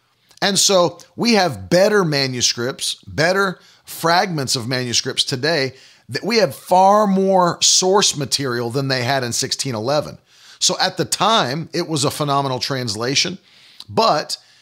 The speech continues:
for people that have, like, stuck to it, understand something. We've got many, many, many more. We have over six thousand manuscripts of the New Testament alone, not in the original language, not including the Coptic,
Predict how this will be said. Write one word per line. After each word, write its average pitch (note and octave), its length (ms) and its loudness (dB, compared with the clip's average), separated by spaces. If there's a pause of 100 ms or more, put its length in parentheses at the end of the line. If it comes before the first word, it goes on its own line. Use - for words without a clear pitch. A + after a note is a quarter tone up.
(180)
for F3 140 -2
people A3 320 0
that F3 100 2
have, D3+ 140 -2
like, D3+ 180 0
stuck - 420 -2
to C#3+ 200 0
it, C#3 200 -6
understand A3+ 640 0
something. G#2 420 -2
We've F3 280 -4
got - 260 0
many, F#3+ 480 0
many, F#3+ 340 0
many F3+ 380 0
more. E3 500 0 (360)
We G#3 100 2
have G#3 80 4
over E3 220 0
six - 440 0
thousand E3+ 720 0 (340)
manuscripts F3+ 680 0
of C#3+ 100 -4
the C#3+ 80 -4
New F3+ 160 0
Testament D#3+ 500 -2
alone, C#3 580 0 (300)
not F#3+ 360 -2 (420)
in F3 140 2
the F3 100 2
original F#3+ 360 0
language, G#2+ 360 -2
not E3+ 180 2
including E3+ 440 0
the B2 80 -6
Coptic, D#3 600 0